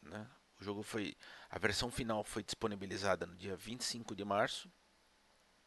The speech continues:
E aí, o cara, aparentemente, ele deu um tiro no escuro e acertou bem na mosca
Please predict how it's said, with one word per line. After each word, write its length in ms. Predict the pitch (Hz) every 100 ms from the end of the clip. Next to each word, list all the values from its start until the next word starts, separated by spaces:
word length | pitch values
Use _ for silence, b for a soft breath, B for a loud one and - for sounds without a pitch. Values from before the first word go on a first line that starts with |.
| - _ - B B B B B B -
E 220 | - 147
aí, 580 | 185 165 139 156 208 - - _ _ _ _ _ _ _ _ _
o 100 | -
cara, 400 | - 127 110 127 - - -
aparentemente, 760 | 127 151 139 135 117 127 143 170
ele 80 |
deu 120 | 156 156
um 140 | 139
tiro 260 | - 135 127
no 80 |
escuro 480 | 131 - - 131 160
e 80 | 165
acertou 460 | 165 - - 147 151
bem 220 | 156 147
na 80 | 175
mosca 420 | 131 107 -